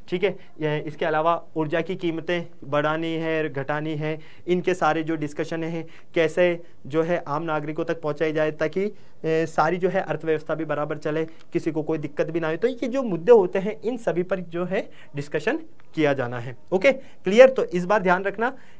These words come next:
इसकी अध्यक्षता कौन कर रहा है? भारत कर रहा है। हर साल जो है, इसकी अध्यक्षता change होती है। भारत का कार्यकाल एक दिसंबर दो हज़ार बाईस से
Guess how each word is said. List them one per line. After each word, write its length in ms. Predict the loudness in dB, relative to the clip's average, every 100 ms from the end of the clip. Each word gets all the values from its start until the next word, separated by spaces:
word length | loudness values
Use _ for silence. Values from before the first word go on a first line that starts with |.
| -8
इसकी 200 | -2 0
अध्यक्षता 360 | 0 -2 -2 -2
कौन 240 | -2 -2
कर 120 | 0
रहा 120 | 0
है? 80 | -2 -4 -4
भारत 320 | 0 0 2
कर 140 | 0
रहा 180 | 4 4
है। 60 | 4 -4 -10
हर 260 | 4 6
साल 300 | 6 2 2
जो 140 | 2 0
है, 120 | 0
इसकी 220 | -2 -4
अध्यक्षता 380 | -4 -6 -4 -4
change 320 | -2 -4 -4
होती 220 | -4 -2
है। 180 | -2 -4 -8 -14 -6
भारत 280 | -2 -2 0
का 100 | -2
कार्यकाल 420 | 0 -2 0 -2 0
एक 160 | -4 -2
दिसंबर 340 | -6 -4 -4
दो 180 | -2 -2
हज़ार 300 | 0 0 0
बाईस 280 | 0 -2 0
से 200 | 0